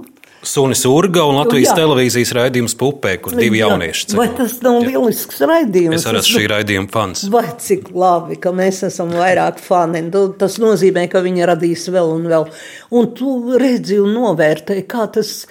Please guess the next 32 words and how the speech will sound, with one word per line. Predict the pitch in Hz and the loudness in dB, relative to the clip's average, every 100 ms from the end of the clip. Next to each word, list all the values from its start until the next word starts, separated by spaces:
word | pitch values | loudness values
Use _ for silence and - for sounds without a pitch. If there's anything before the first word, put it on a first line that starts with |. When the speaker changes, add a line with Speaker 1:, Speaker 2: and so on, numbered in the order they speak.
| - - _ - | -20 -20 _ -10
Speaker 2:
tu | 269 254 | -4 0
redzi, | 254 269 240 208 208 | 2 2 0 0 -2
tu | 233 226 | -2 2
esi | 220 214 254 | 2 2 0
atbrīvojies | 247 185 196 202 185 185 185 190 | 0 0 0 2 0 0 0 0
no | 208 | -4
visiem, | 220 202 - 190 196 180 | -4 -6 -4 -4 -4 -6
ā, | 185 180 180 190 | -8 -8 -6 -6
tehnoloģijas | 190 220 220 190 180 170 156 165 175 | -2 -2 -2 -4 -2 -2 -2 -2 -2
līdzekļiem. | 202 214 185 160 170 175 175 170 | -2 -2 -4 -6 -6 -2 -2 -2
Tu, | 160 190 190 - - 247 - | -2 -2 -2 -6 -16 -16 -12
tu | 214 | -8
vari | 190 220 214 208 196 - 190 | -2 0 2 0 -2 -10 -8
paskatīties, | 214 220 - 196 190 165 190 180 | -4 -4 -6 -6 -6 0 0 0
kā | - 208 | -2 -2
tas | - 190 - | -2 -4 -4
sunīts, | - 202 175 156 156 - | -2 -2 0 -4 -4 -8
kā | - 202 | -6 -4
viņš | 202 202 - | 0 -2 0
reaģē, | 190 151 147 156 170 151 | 0 0 0 -2 -2 -2
kā | 160 185 196 | -2 -4 -4
tā | 190 196 | 0 0
daba, | 165 170 160 156 | 2 0 0 -2
kā | 160 202 196 | -2 -2 0
tas | 220 - | -2 -4
ūdens, | 233 220 180 180 170 | -2 0 2 0 -2
kā | - 214 | -4 -4
tie | 208 214 | -2 -4
strauti, | - - - 165 180 180 185 175 | -4 -8 -2 2 2 0 -2 0
kā | 208 | 0
tās | 208 220 220 | 2 0 0
upes. | 220 226 226 160 151 | -6 -6 -8 -12 -12